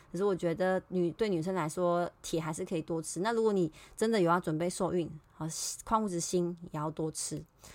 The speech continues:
好，接下来我们就要花大部分的时间来讲这个饮食哈。如果你上网查多囊性卵巢，然后空格饮食，其实真的绝大部分都会叫你要吃D G I，也是我个人非常喜欢的饮食方式。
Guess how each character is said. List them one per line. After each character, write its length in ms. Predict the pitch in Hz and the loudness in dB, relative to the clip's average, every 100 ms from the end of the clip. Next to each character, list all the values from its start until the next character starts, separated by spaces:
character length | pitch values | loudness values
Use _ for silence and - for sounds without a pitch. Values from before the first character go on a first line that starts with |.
| - | -4
好， 160 | - 202 | 2 4
接 120 | 247 | 4
下 120 | 285 | 4
来 40 | 240 | 4
我 60 | |
们 100 | 190 | 4
就 80 | 180 | 4
要 80 | 220 | 2
花 220 | 226 214 | 4 2
大 140 | 214 | 2
部 100 | 208 | 0
分 100 | 208 | 0
的 120 | 196 165 | -2 -2
时 180 | 170 | -2
间 300 | 160 185 185 | 0 0 0
来 180 | 180 165 | 0 -2
讲 280 | 175 160 147 | -2 -4 -4
这 80 | 185 | -2
个 120 | 185 - | -2 -2
饮 200 | 156 139 | -4 -4
食 240 | - - | -6 -6
哈。 140 | 165 151 | -6 -2
如 100 | 226 | 0
果 80 | 320 | 2
你 120 | 214 | 2
上 240 | - 269 | 2 2
网 200 | 202 165 | 2 -2
查 380 | 165 185 170 175 - - - - | -2 2 4 2 -4 -20 -20 -6
多 120 | - 262 | 0 2
囊 200 | 196 196 | 2 0
性 160 | 233 | -2
卵 160 | 208 170 | 0 -2
巢， 440 | - 170 170 180 | 0 2 4 2
然 160 | 127 175 | 0 -2
后 40 | |
空 280 | 175 208 180 | 0 0 0
格 160 | 165 170 | -2 -2
饮 200 | 170 151 | -2 -4
食， 260 | - 127 | -8 -8
其 260 | - 226 247 | -6 -6 -6
实 80 | 190 | -2
真 140 | 262 | 0
的 220 | 247 208 170 - | 2 0 -2 -4
绝 120 | 196 | -2
大 100 | 226 | 0
部 80 | 247 | -2
分 100 | 226 | -2
都 80 | |
会 80 | 220 | -2
叫 180 | 214 214 | -2 -2
你 180 | 175 156 | -2 -2
要 160 | 190 | -4
吃 260 | 185 - 180 | -4 -4 -6
D 200 | 170 170 | -4 -6
G 200 | 170 165 | -4 -2
I， 180 | 156 147 | -2 -2
也 140 | - | -2
是 140 | 175 220 | 0 2
我 100 | 180 | 2
个 140 | 202 | 2
人 160 | 185 170 | 2 0
非 100 | 196 | -2
常 300 | 170 156 165 | -2 -4 -6
喜 200 | - 160 | -4 -2
欢 180 | 185 196 | -2 0
的 100 | 185 | -2
饮 160 | 160 | -2
食 220 | 147 - 147 | -4 -8 -8
方 240 | 160 160 | -6 -6
式。 240 | - 170 | -4 -6